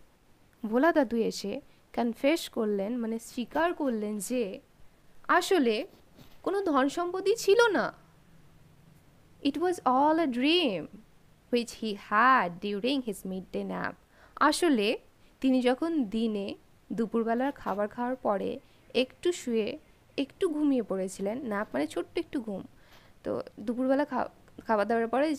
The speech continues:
এই তিনি বিশ্রাম নিতে গিয়ে ঘুমিয়ে পড়েছেন, সেই তিনি একটা স্বপ্ন দেখেছেন। আর এই হিডেন ট্রেজারের গল্পটা আসলে তার স্বপ্নে দেখা গল্প, বাস্তবে তিনি কোনো জলদস্যুকে দেখেননি। এরপরে,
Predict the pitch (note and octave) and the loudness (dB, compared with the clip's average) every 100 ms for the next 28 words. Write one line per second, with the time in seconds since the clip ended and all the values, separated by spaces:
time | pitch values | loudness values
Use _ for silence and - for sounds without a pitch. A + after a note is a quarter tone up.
0 | - B3 A#3+ C4+ C#4 A#3 - C4 C4+ C#4+ | -2 -2 -2 -4 -2 -2 -2 -2 0 0
1 | D4 E4+ B3+ C4 D4+ F#4+ D4+ G#3+ - A3 | -2 -2 0 2 2 4 4 4 2 -4
2 | C4+ B3+ D4 - D4 C#4+ E4 - A#3+ A#3+ | -2 0 0 0 0 -2 -4 0 2 2
3 | B3 A3+ F#3+ F3 - D3+ - _ _ _ | -2 -4 -4 -4 -6 -8 -10 _ _ _
4 | - - _ _ _ - G3+ - _ A#3+ | -20 -20 _ _ _ -10 -10 -10 _ 0
5 | B3+ D4 D#4 D#4 - A#3 B3+ C4+ A#3+ A3 | 2 4 4 2 0 4 4 4 2 0
6 | G#3 G3+ G#3 B3+ F#4 A3 G3+ F3 - G3+ | 2 -2 -2 -2 -4 -4 -2 -2 -2 -6
7 | G3 G#3+ - G3 - G#3+ - A3+ B3+ - | -4 -4 -2 -6 -6 -8 -4 -2 -4 -6
8 | - A3+ G3 - G#3+ A3 A3 G3+ - G#3+ | -4 0 0 -2 -6 -4 -4 -4 -6 -6
9 | G3+ G3 F#3+ - F#3 - _ _ _ _ | -4 -4 -6 -8 -6 -8 _ _ _ _
10 | - G#3 G#3 G3 - A#3 C#4 C4+ A3+ G#3 | -8 4 4 4 -2 0 0 0 0 0
11 | A3 A3+ G3 G3 G3 G3+ - A#3+ G#3+ G3+ | -2 0 0 -2 -2 -2 -4 -6 -2 -2
12 | F#3 F3+ G#3 F#3+ F3 - G#3+ - - - | -2 -2 -6 -6 -8 -12 -16 -20 -20 -20
13 | - - _ - - - - - - A3 | -20 -20 _ -20 -20 -20 -18 -18 -10 -10
14 | - - | -8 -10